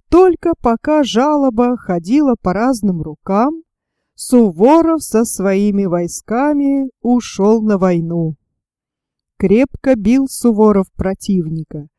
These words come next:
Ловко солдаты брали стены вражеских крепостей.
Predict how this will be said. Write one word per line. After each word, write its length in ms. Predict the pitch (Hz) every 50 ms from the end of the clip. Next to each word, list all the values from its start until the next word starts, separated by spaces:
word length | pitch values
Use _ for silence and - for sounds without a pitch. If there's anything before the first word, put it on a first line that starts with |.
| _ _ _ _ _ _ -
Ловко 580 | 180 190 196 233 294 339 349 - - - 311 311
солдаты 800 | - - 302 285 294 277 220 196 220 254 285 285 - 277 262
брали 520 | 220 185 185 196 202 220 240 254 226 233 240
стены 640 | - - - - - 185 190 208 208 208 208 202
вражеских 760 | 180 180 175 180 180 180 175 175 180 - - - 170 170 156 _
крепостей. 840 | - 170 175 165 160 - 160 160 - - - - 156 151 147 151